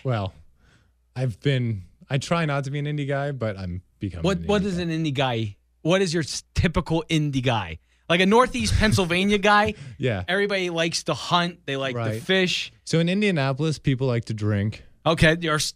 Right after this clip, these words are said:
Speaker 2: okay, so far you're an N E P A.
Speaker 1: And, um, yeah.
Speaker 2: So
Speaker 1: I think that's
Speaker 2: N E P A
Speaker 1: about
Speaker 2: sounds
Speaker 1: it.
Speaker 2: a lot
Speaker 1: <laughs>
Speaker 2: like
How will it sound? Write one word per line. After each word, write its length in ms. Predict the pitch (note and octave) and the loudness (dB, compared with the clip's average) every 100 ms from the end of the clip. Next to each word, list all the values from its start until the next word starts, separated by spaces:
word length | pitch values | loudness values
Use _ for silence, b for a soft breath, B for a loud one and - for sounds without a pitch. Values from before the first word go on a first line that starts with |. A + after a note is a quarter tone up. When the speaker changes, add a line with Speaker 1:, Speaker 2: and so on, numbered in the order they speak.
| E3 | -2
Speaker 2:
okay, 360 | E3+ E3+ F3 | -2 0 -2
so 160 | E3+ F#3+ | 0 -2
far 180 | E3 E3 | 0 0
you're 100 | E3+ | 0
an 120 | E3 | 0
N 140 | D3 | 0
E 40 | E3 | 2
P 40 | |
A. 40 | D3 | 6
Speaker 1:
And, 300 | C#3 C3+ C3 | 6 6 6
um, 600 | B2+ B2 B2 A#2+ A#2 G2 - _ F3+ | 4 4 4 2 -2 -6 -16 _ -8
yeah. 300 | A2 G#2+ E2 - - C#3 | -4 -4 -6 -12 -18 -4
Speaker 2:
So 200 | D#3+ F3 | 0 2
Speaker 1:
I 80 | D3+ | 2
think 220 | C3 - | 2 4
that's 20 | D4 | 4
Speaker 2:
N 100 | C4 | 4
E 20 | |
P 40 | |
A 40 | A3+ | 4
Speaker 1:
about 120 | A3 | 4
Speaker 2:
sounds 180 | A3 G3 | 2 2
Speaker 1:
it. 40 | |
Speaker 2:
a 20 | F3+ | 2
lot 200 | F#3 E3+ | 2 4
Speaker 1:
<laughs> 100 | F#3 | 4
Speaker 2:
like 220 | D#3+ | 2